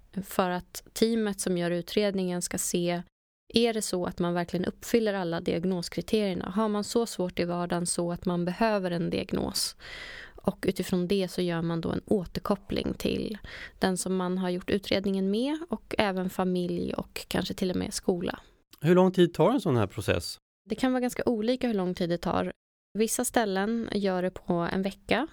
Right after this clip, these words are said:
Speaker 1: men har inbokade besök då varje dag. Andra kanske tar några månader på sig. Det kan vara lite olika.
Speaker 2: Och hur går man vidare efter att ha fått en diagnos? Vad händer sen?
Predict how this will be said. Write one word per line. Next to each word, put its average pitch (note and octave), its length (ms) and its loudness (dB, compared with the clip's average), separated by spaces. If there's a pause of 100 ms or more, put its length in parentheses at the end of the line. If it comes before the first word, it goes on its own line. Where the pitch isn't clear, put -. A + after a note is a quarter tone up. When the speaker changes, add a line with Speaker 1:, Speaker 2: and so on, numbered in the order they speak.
Speaker 1:
men G#3 280 0
har G3 120 0
inbokade F3+ 500 0
besök - 400 -2
då F3 100 2
varje E3+ 280 0
dag. F#3+ 420 0
Andra G3 380 0
kanske G#3 300 -2
tar F#3+ 420 0
några F3+ 220 0
månader F#3 380 -2
på - 160 -2
sig. - 320 -4
Det - 60 -14
kan F#3+ 180 -2
vara F#3 100 -2
lite F#3+ 180 -4
olika. F#3+ 380 -4 (500)
Speaker 2:
Och D#3 180 6
hur D#3+ 320 8
går D3 140 2
man D3 180 4
vidare D#3 460 2
efter D#3 220 0
att A#2+ 80 -2
ha G#2 100 4
fått - 180 -8
en G#2 120 -2
diagnos? F#2 600 -2 (280)
Vad C3+ 160 4
händer D3 220 4
sen? C3 340 -2